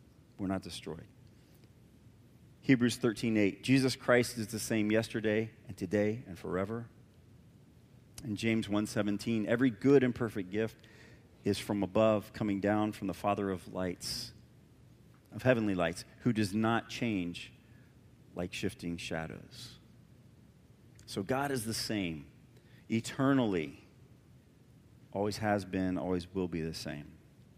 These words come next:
<clears throat> In the Old Testament, there are examples of war and genocide and destruction. There, a, a man who is, uh, who sins is taken and killed,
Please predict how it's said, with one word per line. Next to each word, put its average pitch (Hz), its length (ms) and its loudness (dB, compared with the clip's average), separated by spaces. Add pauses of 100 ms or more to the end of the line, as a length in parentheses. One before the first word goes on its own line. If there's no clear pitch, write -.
(1300)
<clears throat> - 0 -
In 127 360 6
the 131 80 10
Old 135 140 10
Testament, 175 460 4
there 120 120 6
are 113 80 8
examples 113 380 2
of 95 160 -2
war 127 420 4
and 92 200 -2
genocide 120 720 0 (240)
and 95 100 -4
destruction. 123 800 -4 (960)
There, 117 160 8
a, 123 220 2
a 117 120 6
man 139 520 6 (160)
who 123 180 8
is, 104 360 2 (360)
uh, 95 380 -6
who 110 140 2
sins 143 640 4 (400)
is 104 160 -2
taken 127 560 2 (100)
and 101 220 -2
killed, 143 500 -2